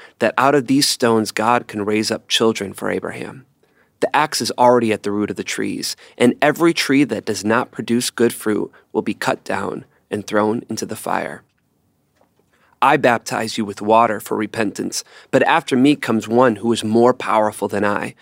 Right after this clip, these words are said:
whose sandals I am not worthy to carry. He will baptize you with the Holy Spirit and fire. His winnowing fork is in the hand, and he will clear his threshing floor, gathering his wheat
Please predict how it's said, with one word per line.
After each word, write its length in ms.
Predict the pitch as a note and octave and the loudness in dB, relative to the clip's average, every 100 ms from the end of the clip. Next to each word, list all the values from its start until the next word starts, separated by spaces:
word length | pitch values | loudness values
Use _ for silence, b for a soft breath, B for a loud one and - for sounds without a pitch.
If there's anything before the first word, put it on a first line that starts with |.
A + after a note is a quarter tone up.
| B B | B B
whose 200 | - C3+ | 0 2
sandals 480 | - C3+ D3 A#2 G2+ - | 4 4 4 2 0 -4
I 100 | A2 | -2
am 140 | G#2+ | -2
not 200 | A#2 A#2+ | -2 -2
worthy 300 | A2+ A#2 G#2+ | -2 -2 -2
to 80 | G2+ | -10
carry. 560 | - A2 A2 A2 C3 - _ _ _ _ | -12 -6 -4 -6 -8 -16 _ _ _ _
He 240 | - C3+ C3 | -4 2 4
will 120 | B2 | 4
baptize 600 | G#2 G2 - F2+ G2 - | 2 -4 -4 -6 -6 -2
you 300 | A2+ G2+ - _ _ | -2 -2 -6 _ _
with 120 | A2 | -12
the 160 | G#2 - | -10 0
Holy 240 | A#2 C#3 | 2 2
Spirit 500 | C#3 - G2+ F#2+ F#2 - _ _ | -2 -4 -6 -6 -8 -12 _ _
and 140 | - G2+ | -12 -8
fire. 460 | - G2 G2 D#2+ - _ _ b b b | -2 0 -2 -4 -12 _ _ b b b
His 200 | - C3 | 2 4
winnowing 440 | B2 D#3 E3 C3+ A2 | 6 8 8 6 4
fork 340 | - A#2 A2+ | 2 0 0
is 100 | A#2+ | 0
in 120 | A2 | 2
the 60 | G#2+ | 2
hand, 440 | A2+ A2+ A2 G#2 _ b b b b | 2 0 -2 -12 _ b b b b
and 120 | G2+ | -10
he 120 | G2+ D3+ | 0 4
will 140 | D3+ | 4
clear 400 | - - C3+ D3+ | 2 0 2 2
his 220 | C3+ A#2 | 0 -8
threshing 420 | - B2+ A#2+ A2+ | -8 -6 -4 -4
floor, 400 | G#2+ - A2+ - B B B - | -6 -8 -8 -8 B B B -2
gathering 460 | B2 C#3 D#3+ D#3+ | 0 2 2 2
his 200 | D#3+ D3 | 0 -2
wheat 300 | A2 G#2 - | -6 -8 -10